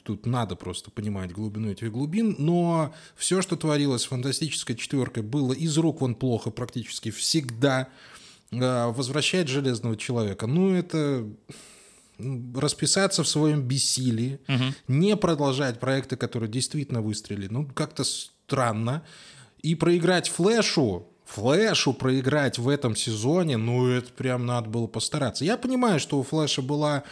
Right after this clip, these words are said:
Speaker 1: скорее очень хорошая антиреклама, и все хотели посмотреть, ну, неужели ж там так плохо, что аж прям настолько,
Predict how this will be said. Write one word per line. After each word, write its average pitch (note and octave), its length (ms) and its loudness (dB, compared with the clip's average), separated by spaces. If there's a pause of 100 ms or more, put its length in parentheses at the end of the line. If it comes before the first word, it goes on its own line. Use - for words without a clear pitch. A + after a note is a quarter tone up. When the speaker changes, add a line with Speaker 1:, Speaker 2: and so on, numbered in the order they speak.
(280)
Speaker 1:
скорее E3 400 0
очень E3 240 2
хорошая E3+ 500 2
антиреклама, D#3 800 2
и G#2 40 0
все E3 200 0
хотели D3 340 0
посмотреть, C#3+ 560 0
ну, D3 60 4
неужели C#3+ 460 4
ж - 80 0
там B2+ 200 2
так - 220 -2
плохо, E3+ 480 4
что B2 220 0
аж A2+ 120 0
прям A#2+ 260 0
настолько, C3+ 720 0